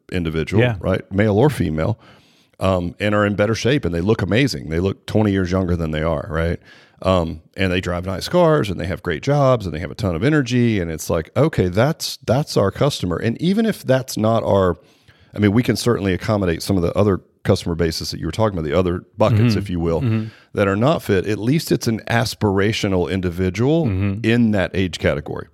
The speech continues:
Speaker 2: Right.
Speaker 1: Like, if I'm fifty-five and I'm, like, kind of, you know, maybe I played sports in high school and I've did, you know,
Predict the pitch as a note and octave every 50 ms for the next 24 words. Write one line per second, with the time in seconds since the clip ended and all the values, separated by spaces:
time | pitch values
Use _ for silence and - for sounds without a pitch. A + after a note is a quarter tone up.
0 | _ - G#2 G2 F#2+ F2 - - G#2 F#2+ G2 A#2+ C3 C3 - B2 A#2 - G2+ G2+
1 | - G#2 G#2 G#2 G#2 G2+ F#2+ F#2 F#2+ F#2+ F2+ E2+ D#2+ D#2+ - - G#2 G2 F2+ D#2+
2 | D2+ D#2+ E2+ E2 D#2+ F2+ F2+ F2 F#2 E2+ D#2 - - F2 D2+ - - G2+ F#2 -
3 | - D#2 E2+ G2 F2 - - F2+ E2+ E2+ E2 D#2+ D#2+ D#2 D#2 F2+ F2+ - F#2 E2+
4 | D#2+ D2 - F2 F2+ E2+ D2+